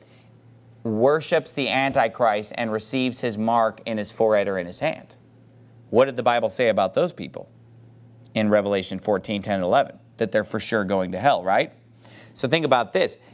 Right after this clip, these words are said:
If somebody worships the beast, they're done. Just like if they tampered with God's word. Just like when the Pharisees of Jesus' day, who of course never believed on him, they didn't lose their salvation, they were never saved. You can't lose your salvation, it's eternal life, it's everlasting life.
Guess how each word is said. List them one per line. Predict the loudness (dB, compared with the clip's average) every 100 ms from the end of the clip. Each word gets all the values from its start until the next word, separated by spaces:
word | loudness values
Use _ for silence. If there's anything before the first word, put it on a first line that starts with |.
| -6 0
If | 0
somebody | 2 0 2
worships | 2 2 2 0 -6 -4
the | -4
beast, | 0 0 0 -2 -8 -14 -20 _ -20 -20 -20 -20 -20 -20 _ _ _ _ -2
they're | 2
done. | 2 0 -6 -18 -20 -20 -20 -20 -20 -20 -2
Just | 2 4
like | 4 2 0
if | -4
they | -2
tampered | 0 0 0
with | 0 0
God's | 0 2
word. | -2 -4 -20 0
Just | 2 2 2
like | 2 2 0
when | -2 -2
the |
Pharisees | 0 2 4 4 2 -2 0
of | -2
Jesus' | 0 -2 -2 -4
day, | 0 0 0
who | -2
of |
course | -2 -2 -2
never | 0 0
believed | 0 -2 -2 -2
on | -4
him, | -2
they |
didn't | -4 -2
lose | -2 0
their | -4
salvation, | -4 -4 -2 -4 -4 -4
they | -2
were | 0
never | 0
saved. | -2 -2 -4 -6 -4
You |
can't | -2 0
lose | 0 -2
your | 2
salvation, | 2 2 -2 -6
it's | -8 -6
eternal | -4 0 2
life, | 0 -2
it's | 0
everlasting | 2 4 2 0 -4
life. | -4 -4